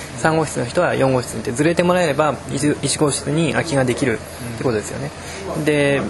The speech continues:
僕はまあ、この話のちょっと延長でもう一つ面白いと思ったのは、えっと、この問題は、えー、無限の人が、えー、来た時にどうするかっていう問題があるんですよね。で、えっと、無限の人が来たら無限のホテルは止められるかっていうんですけども、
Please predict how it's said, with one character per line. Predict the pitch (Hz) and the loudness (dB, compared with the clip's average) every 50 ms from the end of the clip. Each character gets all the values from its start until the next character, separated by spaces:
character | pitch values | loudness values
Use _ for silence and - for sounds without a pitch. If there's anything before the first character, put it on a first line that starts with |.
| - 151 | 0 0
僕 | 170 196 226 233 226 220 202 | 2 2 4 4 4 4 4
は | 196 208 208 | 4 4 4
ま | 202 202 185 | 4 2 2
あ、 | 143 | 2
こ | - - 180 | 2 2 2
の | 190 190 | 4 4
話 | 190 202 208 208 202 - - - 208 208 202 196 175 170 - - - 165 156 - - | 4 2 2 2 0 0 0 2 2 2 2 2 0 -2 -6 -8 -6 -6 -6 -2 2
の | 175 196 196 175 135 - - - - | 2 4 4 4 2 0 -2 0 2
ち | 226 | 2
ょ | 208 | 4
っ | |
と | - 131 | 4 4
延 | 143 147 | 2 2
長 | 143 160 156 | 2 2 4
で | 151 151 151 143 147 175 165 | 4 4 2 0 0 0 0
も | 170 175 | 2 2
う | |
一 | 170 180 | 2 4
つ | 175 - | 4 4
面 | 120 120 131 127 | 4 4 2 2
白 | - 151 143 131 | 4 4 2 4
い | |
と | - 113 | 2 0
思 | 117 117 | 0 0
っ | 113 | -2
た | 113 120 113 | -2 -2 -2
の | 113 127 | 0 2
は、 | 151 156 135 120 - - 120 113 110 - - | 2 2 2 0 -2 -6 -8 -8 -10 -8 -4
え | - 123 | -2 -2
っ | 120 | -2
と、 | - - 123 120 117 117 117 - - | 0 2 4 4 4 4 2 0 0
こ | - | 0
の | 202 208 | 2 2
問 | 208 202 202 196 | 2 2 4 4
題 | 196 185 190 | 4 4 4
は、 | 202 202 180 123 - 139 - - | 4 2 2 0 -2 -4 -4 -2
え | 127 123 | 0 0
ー、 | 120 | 2
無 | 127 156 | 4 4
限 | 196 226 254 262 262 | 4 4 4 2 2
の | 262 247 | 2 2
人 | - - 254 233 | 2 2 2 4
が、 | 196 202 202 190 143 120 - - - - | 4 4 2 2 0 0 -2 -4 -4 0
え | 131 131 131 123 123 | 2 2 4 4 2
ー、 | 120 | 0
来 | - - | 0 0
た | - 151 | 2 2
時 | 135 123 - 127 | 2 2 0 0
に | 131 156 175 147 120 - - - - - | 0 2 2 0 0 -4 -10 -12 -4 0
ど | 160 160 | 0 0
う | 147 | 2
す | - 120 | 0 -2
る | 120 | -2
か | 113 113 104 | -2 -2 -4
っ | |
て | - - 127 | -4 -4 -4
い | 120 | -2
う | |
問 | 117 113 | 0 0
題 | 113 110 | 0 2
が | 117 117 | 2 2
あ | |
る | 107 104 | 0 0
ん | |
で | - 117 | -2 -4
す | 113 | -4
よ | 113 123 | -4 -4
ね。 | 143 151 - - - - - - - - - | -6 -6 -8 -10 -10 -10 -10 -10 -8 -4 0
で、 | 147 143 135 131 123 127 131 | 2 4 4 4 4 4 2
え | 131 | 2
っ | |
と、 | - 135 | 2 2
無 | 139 160 | 2 4
限 | 196 226 240 247 | 4 4 4 2
の | 247 | 2
人 | 233 - 254 | 4 4 4
が | 233 190 | 4 2
来 | 165 - | 2 2
た | - 139 | 2 2
ら | 151 160 160 139 | 4 4 2 2
無 | 131 143 | 2 4
限 | 160 175 180 180 | 4 4 4 4
の | 180 | 2
ホ | 175 180 | 2 2
テ | - 151 | 2 2
ル | 127 120 | 2 2
は | 113 113 | 2 2
止 | - 143 | 2 2
め | 156 165 | 2 4
ら | 170 175 | 4 4
れ | 175 175 | 4 2
る | 165 | 2
か | - 117 110 | 2 0 0
っ | 107 | 0
て | - - | -2 -4
い | 117 | -4
う | 110 | -4
ん | |
で | 110 107 | -4 -6
す | - | -6
け | - | -6
ど | 113 120 | -4 0
も、 | 139 139 127 | 2 2 2